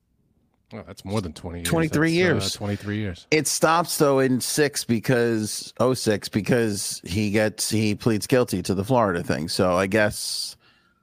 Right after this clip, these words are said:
Speaker 2: you know, but as we could all see, it didn't stop there, and it was way bigger than just in one little state. So,
Speaker 1: Right.
Speaker 2: and, and if that is happening on a grand scale, I'm sorry,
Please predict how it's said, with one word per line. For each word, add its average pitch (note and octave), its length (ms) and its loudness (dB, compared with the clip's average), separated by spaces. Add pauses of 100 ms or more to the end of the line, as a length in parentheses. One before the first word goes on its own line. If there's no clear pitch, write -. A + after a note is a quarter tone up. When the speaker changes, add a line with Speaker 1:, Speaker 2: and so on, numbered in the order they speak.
(160)
Speaker 2:
you A2 180 2
know, F#2 300 2
but G#2+ 220 2
as A2 180 2
we A2 140 2
could B2 100 2
all A2 180 4
see, C#3 380 2
it G#2 320 -2
didn't G2 220 0
stop G2 340 0
there, A2+ 480 2
and G#2 140 2
it G2 60 2
was G2+ 140 0
way G2 200 2
bigger F#2+ 260 2
than F2+ 160 0
just F#2 220 -2
in F2+ 80 0
one E2+ 260 0
little D2+ 220 -4
state. - 400 -8
So, - 440 -4 (380)
Speaker 1:
Right. G2 160 -8
Speaker 2:
and, E3 400 2 (280)
and E3 440 4
if C#3+ 180 4
that D#3+ 200 6
is F#3 140 2
happening D3 520 2
on B2+ 120 4
a A#2 60 2
grand B2 360 2
scale, B2+ 320 4
I'm D#3 240 4
sorry, B2 640 0